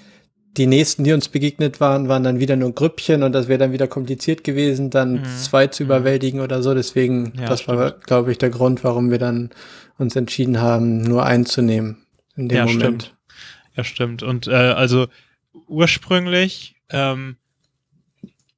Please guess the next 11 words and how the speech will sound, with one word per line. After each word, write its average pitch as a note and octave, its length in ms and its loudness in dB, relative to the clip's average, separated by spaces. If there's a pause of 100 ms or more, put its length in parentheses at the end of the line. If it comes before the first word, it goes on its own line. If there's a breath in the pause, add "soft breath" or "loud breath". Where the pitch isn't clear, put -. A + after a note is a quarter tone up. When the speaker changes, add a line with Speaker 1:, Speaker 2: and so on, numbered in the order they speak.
(520)
Speaker 2:
äh, B2 220 -2
sollte C3+ 400 2
halt B2 720 0 (460)
Langfinger, B2+ 640 -2
also B2 160 -4
Langfinger B2+ 440 -2
Jack C3 220 0
kannte - 280 -4
ja A#2+ 180 2
einen A#2+ 180 -2
Eingang, C#3+ 520 -4